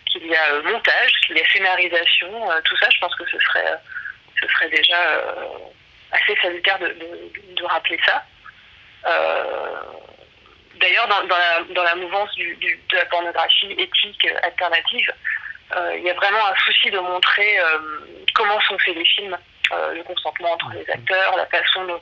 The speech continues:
on, dont on prépare, euh, une scène de sexe pour, pour, euh, voilà, pour montrer que même lorsque le sexe peut sembler, euh, rude, peut sembler, euh, enfin, voilà, c'est,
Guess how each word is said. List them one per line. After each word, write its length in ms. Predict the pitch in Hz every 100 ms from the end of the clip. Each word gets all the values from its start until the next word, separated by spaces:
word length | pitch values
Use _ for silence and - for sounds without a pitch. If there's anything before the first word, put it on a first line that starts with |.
| -
on, 80 | 170 160 - - - - -
dont 100 | 175
on 60 | 175
prépare, 460 | 175 175 190 196 175
euh, 300 | 165 160 156
une 180 | 180 175
scène 240 | 185 180
de 100 | 170
sexe 260 | 175 202 - - - -
pour, 240 | 185 185 -
pour, 180 | 196 180
euh, 460 | 175 170 180 180 180 - - - - - -
voilà, 220 | 180 220 240
pour 80 | 196
montrer 260 | 175 196 208
que 80 |
même 220 | 190 202 208
lorsque 300 | 190 - 185
le 180 | 175 175 -
sexe 260 | 196 - 180 - - - - -
peut 120 | 185 185
sembler, 460 | 170 175 180 196
euh, 420 | 165 147 147 147 - -
rude, 500 | 190 196 - - 156
peut 80 | 175 -
sembler, 460 | 170 170 185 185 180
euh, 40 | - - - - -
enfin, 80 | 170
voilà, 160 | 180 - -
c'est, 140 | 185